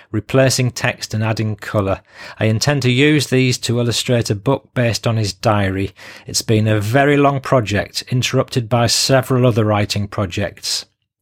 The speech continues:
During my travels, I visited Commonwealth War Graves sites where Dad's former comrades were buried and photographed their headstones.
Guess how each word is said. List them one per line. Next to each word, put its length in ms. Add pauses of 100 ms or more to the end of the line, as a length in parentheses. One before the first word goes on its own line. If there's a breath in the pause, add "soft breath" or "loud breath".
(840)
During 360
my 120
travels, 520
I 60
visited 640
Commonwealth 580
War 260
Graves 380
sites 480
where 140
Dad's 300
former 360
comrades 560
were 100
buried 480 (320 loud breath)
and 140
photographed 640
their 140
headstones. 800